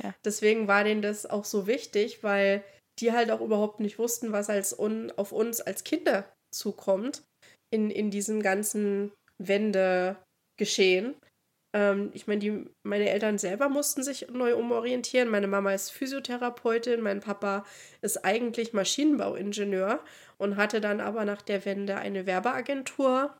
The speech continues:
Speaker 2: gegründet, weil auf einmal gab's ja Werbung und den Bedarf nach Werbung, weil wir waren ja dann in der freien Marktwirtschaft <laughs> auf einmal.
Speaker 1: Kapitalismus.
Speaker 2: Und, äh,
Speaker 1: Mhm.
Speaker 2: Kapitalismus, genau. Und da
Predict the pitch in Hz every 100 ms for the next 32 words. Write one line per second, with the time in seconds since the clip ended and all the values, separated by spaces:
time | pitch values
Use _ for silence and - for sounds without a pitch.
0 | _ - 247 226 254 285 294 226 208 -
1 | 202 220 214 208 208 214 _ _ _ _
2 | 190 214 - 208 196 196 202 220 269 277
3 | 285 233 208 208 185 190 196 233 254 247
4 | - 220 226 247 247 254 208 202 202 202
5 | 202 214 196 185 208 202 190 - 190 -
6 | 214 - 302 - 285 - 254 233 233 190
7 | 254 254 277 294 339 330 311 294 311 226
8 | 226 302 269 - 226 220 220 220 202 175
9 | 175 247 247 262 247 247 277 - 320 330
10 | - 220 214 208 269 - 202 214 214 -
11 | 208 190 190 185 180